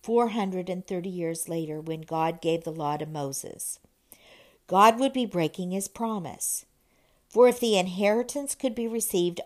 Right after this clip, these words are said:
only by keeping the law, then it would not be the result of accepting God's promise. But God gave it to Abraham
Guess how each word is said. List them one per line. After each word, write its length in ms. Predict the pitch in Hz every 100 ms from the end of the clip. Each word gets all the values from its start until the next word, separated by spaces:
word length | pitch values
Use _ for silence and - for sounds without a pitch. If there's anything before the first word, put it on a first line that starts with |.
| -
only 300 | 202 233 254
by 160 | 226
keeping 440 | 220 240 226 208 185
the 120 | 220
law, 580 | 185 208 233 160 143 160 - - - -
then 100 | 233
it 100 | 247
would 160 | 226 208
not 360 | 214 240 254
be 100 | 233
the 120 | 240 240
result 520 | 233 190 151 147 - -
of 140 | 190
accepting 580 | 185 - 254 254 254 214
God's 340 | 175 151 156
promise. 680 | - 226 226 175 - - - _ _ _ _
But 160 | - 139
God 300 | 165 147 165
gave 220 | 185 190
it 80 | 202
to 200 | 185 -
Abraham 680 | 262 262 220 185 156 160